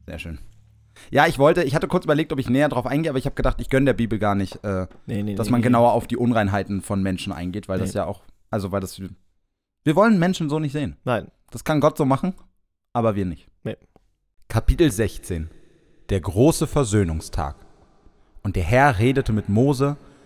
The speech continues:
Speaker 1: nachdem die zwei Söhne Aarons gestorben waren, als sie vor dem Herrn opferten, und sprach: „Sage deinem Bruder Aaron, dass er nicht zu jeder Zeit in das Heiligtum gehe,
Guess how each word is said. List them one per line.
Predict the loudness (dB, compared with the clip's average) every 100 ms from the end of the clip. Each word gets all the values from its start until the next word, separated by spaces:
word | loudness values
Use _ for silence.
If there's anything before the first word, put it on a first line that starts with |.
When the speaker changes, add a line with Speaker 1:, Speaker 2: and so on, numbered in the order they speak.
| _ -4
Speaker 1:
nachdem | -2 2 2 2
die | 0
zwei | 2 2
Söhne | 4 2 2
Aarons | 4 2 2 -4
gestorben | -6 -2 2 4 2 0
waren, | -2 -2 -6 -12 _ -4
als | -4 -4
sie |
vor | -2 2 4
dem | 2
Herrn | 0 2 2 0
opferten, | -6 -4 -8 -6 -12 -14 _ -16 -6
und | -6
sprach: | -2 -2 2 0 -2 -14 -20 _ _ _ _
„Sage | 0 4 4 4
deinem | 2 2
Bruder | 2 2 2
Aaron, | 4 4 4 0 -2 -8 -4
dass | -2
er | 2
nicht | 2 2 -4
zu | -6
jeder | -2 2 2 0
Zeit | 0 2 2 0
in | -4
das | -2 2
Heiligtum | 2 2 -4 -4 -2 -2
gehe, | -2 -2